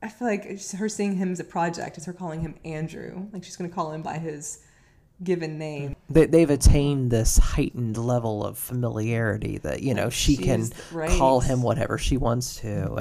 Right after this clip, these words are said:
Speaker 2: <laughs>
Speaker 1: Yeah, yeah. Andy, or Andrew, whichever you prefer, is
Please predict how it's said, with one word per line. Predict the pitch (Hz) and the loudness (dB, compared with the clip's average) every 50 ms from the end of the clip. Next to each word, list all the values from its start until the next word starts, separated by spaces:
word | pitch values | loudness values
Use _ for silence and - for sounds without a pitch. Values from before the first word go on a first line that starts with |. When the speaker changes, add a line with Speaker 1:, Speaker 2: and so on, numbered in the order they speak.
| - - - - | 8 8 10 10
Speaker 2:
<laughs> | |
Speaker 1:
Yeah, | 214 247 302 277 175 - 185 - 170 - - - | 10 8 8 8 6 6 4 0 -2 -2 -4 -6
yeah. | 202 180 175 175 185 180 - - - - - _ _ _ - | -6 -6 -6 -6 -8 -8 -10 -12 -14 -18 -20 _ _ _ -10
Andy, | 160 190 226 269 277 269 254 233 220 214 185 - 151 147 - - | -6 -4 -2 -2 -2 -2 -2 -2 -2 -2 -4 -4 -6 -10 -8 -6
or | 190 185 - | -6 -6 -6
Andrew, | 160 156 156 165 160 156 151 156 160 | -6 -6 -6 -6 -8 -8 -8 -8 -8
whichever | 156 165 170 160 156 160 156 151 | -10 -10 -10 -10 -10 -10 -10 -10
you | 151 156 | -10 -10
prefer, | 160 156 175 175 - 175 151 147 151 165 - | -10 -10 -10 -10 -8 -8 -6 -6 -6 -8 -8
is | - 175 170 165 160 151 160 165 - - - - | -6 -6 -4 -4 -6 -6 -8 -8 -10 -10 -12 -14